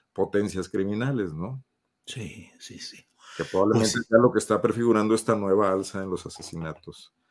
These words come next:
Speaker 1: que vimos en septiembre.
Speaker 2: Los cárteles como
Speaker 1: Ahora,
Speaker 2: nuevos partidos, perdón.
Speaker 1: Nomás este detalle que era de lo que iba a partir, se me olvidó,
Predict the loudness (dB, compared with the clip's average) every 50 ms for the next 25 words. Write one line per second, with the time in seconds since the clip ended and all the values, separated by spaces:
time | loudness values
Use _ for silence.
0 | _ _ _ _ _ -6 -4 -2 -2 -4 -4 -6 -10 -8 -8 -8 -8 -6 -8 -8
1 | -6 -8 -10 -12 -14 -20 -20 _ _ _ _ _ _ _ _ _ _ _ _ -20
2 | -20 _ _ -20 -20 -20 _ _ _ _ _ _ _ 4 8 8 8 8 4 2
3 | 4 6 6 8 8 6 6 6 6 4 4 2 0 0 0 2 6 8 8 8
4 | 8 6 6 4 4 2 0 -2 0 0 2 2 2 4 4 4 4 4 2 -2
5 | -6 -12 _ _ _ _ _ _ 4 4 6 8 8 6 6 4 -2 -4 -2 0
6 | 2 2 4 2 2 0 -2 0 0 2 4 6 6 6 6 4 2 2 2 4
7 | 4 2 2 0 -2 -4 -4 -2 0 0 0 0 0 -2 -2 -4 -6 -6 -4 -6
8 | -8 -6 -4 -2 0 0 0 0 -2